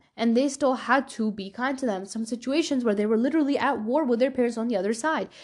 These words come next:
they still had to try their best to, you know, be as Islamically, fill their Islamic obligations when it comes to treating people. So first of all, when you know that you are dealing with someone that you cannot necessarily cut off Islamically, do everything that you know that you're supposed to do as a character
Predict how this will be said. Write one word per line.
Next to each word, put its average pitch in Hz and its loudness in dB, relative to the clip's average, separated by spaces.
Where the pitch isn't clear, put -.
they 311 0
still 302 2
had 240 -4
to 240 -6
try 226 -4
their 208 -2
best 196 -4
to, 214 -2
you 240 2
know, 220 0
be 240 0
as 214 0
Islamically, 254 -2
fill 349 4
their 285 2
Islamic 254 -2
obligations 220 -2
when 208 -2
it 208 -4
comes 202 -10
to 220 -10
treating 240 -2
people. - -12
So 247 -4
first 330 -4
of 220 -4
all, 202 4
when 220 2
you 277 4
know 269 2
that 339 0
you 240 -2
are 254 4
dealing 220 -4
with 220 -4
someone 220 -2
that 175 -2
you 202 -2
cannot 214 -2
necessarily 196 -4
cut 202 -8
off 185 -4
Islamically, 233 -4
do 294 4
everything 233 0
that 180 0
you 220 4
know 240 2
that 202 0
you're 240 0
supposed 254 -4
to - -20
do 302 0
as 196 -8
a 175 -4
character 277 -4